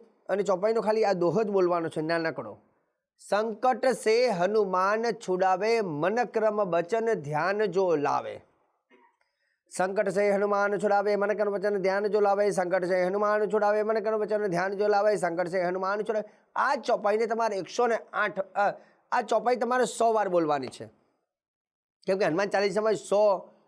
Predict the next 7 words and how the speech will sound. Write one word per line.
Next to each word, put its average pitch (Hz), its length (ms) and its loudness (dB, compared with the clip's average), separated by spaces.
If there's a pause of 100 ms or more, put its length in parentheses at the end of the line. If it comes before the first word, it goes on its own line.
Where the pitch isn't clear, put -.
(220)
"જો 214 200 2
સત 226 300 -2
બાર 220 360 2
પાઠ 208 300 0
કર 208 240 0
કોઈ", 185 360 -2 (2000)
સો 214 80 2